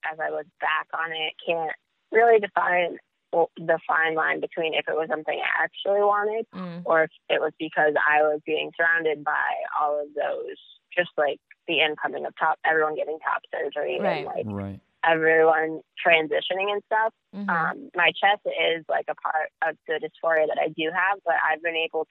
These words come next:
Speaker 1: to, like, I bind on occasion, or I'll just, like, give my, um, chest a break and, like, we'll wear a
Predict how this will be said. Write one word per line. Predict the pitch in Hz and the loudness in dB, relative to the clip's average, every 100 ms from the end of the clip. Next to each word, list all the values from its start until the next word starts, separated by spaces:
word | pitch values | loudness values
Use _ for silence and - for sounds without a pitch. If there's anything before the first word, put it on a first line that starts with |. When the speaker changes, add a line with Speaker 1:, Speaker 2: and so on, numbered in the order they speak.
| - | -8
Speaker 1:
to, | 160 156 156 - - - | -6 -6 -6 -10 -8 -2
like, | 175 | 4
I | 180 | 4
bind | 156 151 156 156 | 4 2 0 0
on | 156 | -2
occasion, | 156 160 151 160 156 160 160 - | -4 -6 -6 -4 -6 -6 -8 -4
or | 156 156 156 | 0 2 2
I'll | 156 | 0
just, | 160 160 - _ | 0 -4 -4 _
like, | 277 156 156 - - - - 175 | -4 -4 -4 -12 -20 -20 -16 -8
give | 165 | -6
my, | 156 160 160 160 160 - _ - - | -2 0 0 0 -2 -6 _ -4 -2
um, | 156 151 156 - - - - | 0 -2 -8 -14 -20 -20 -2
chest | 180 160 175 | 2 2 -2
a | |
break | 160 151 156 | 2 4 4
and, | 156 156 | 0 -2
like, | 156 - | -2 -2
we'll | 165 156 | 2 4
wear | 151 151 | 4 2
a | 160 151 156 | 0 2 2